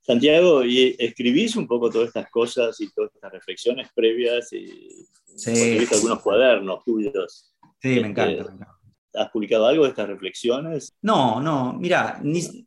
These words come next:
Speaker 2: ni las he publicado ni he mostrado, salvo en una oportunidad cuando finalmente el libro se publicó. En el libro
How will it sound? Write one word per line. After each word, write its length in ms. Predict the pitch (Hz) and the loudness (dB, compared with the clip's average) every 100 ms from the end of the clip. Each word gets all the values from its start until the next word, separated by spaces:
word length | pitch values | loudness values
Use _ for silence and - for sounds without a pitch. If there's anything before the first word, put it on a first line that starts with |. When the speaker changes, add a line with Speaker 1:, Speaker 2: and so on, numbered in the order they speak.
| _ _ _ _ | _ _ _ _
Speaker 2:
ni 200 | 160 196 | -2 2
las 180 | 220 220 | 2 2
he 80 | 240 | 2
publicado 580 | 233 180 139 196 220 196 | 2 0 2 2 2 0
ni 160 | 151 | 0
he 60 | 165 | 0
mostrado, 560 | 156 - 180 180 147 | -2 -2 0 2 0
salvo 460 | 143 202 220 214 151 | -2 -2 0 0 -2
en 100 | 156 | -2
una 240 | 214 208 | -2 -2
oportunidad 880 | 156 135 131 139 131 143 180 156 - | -2 -2 -4 -2 -2 2 2 2 2
cuando 240 | 123 117 | -2 -4
finalmente 400 | 127 135 147 147 | -4 -4 -2 -2
el 100 | 131 | 0
libro 260 | 135 147 139 | 0 -2 -2
se 140 | - | -4
publicó. 460 | - 110 113 151 175 | -8 -6 -4 0 2
En 160 | 123 113 | 2 0
el 200 | 120 131 | 0 2
libro 600 | 170 156 135 113 - | 2 4 2 0 -6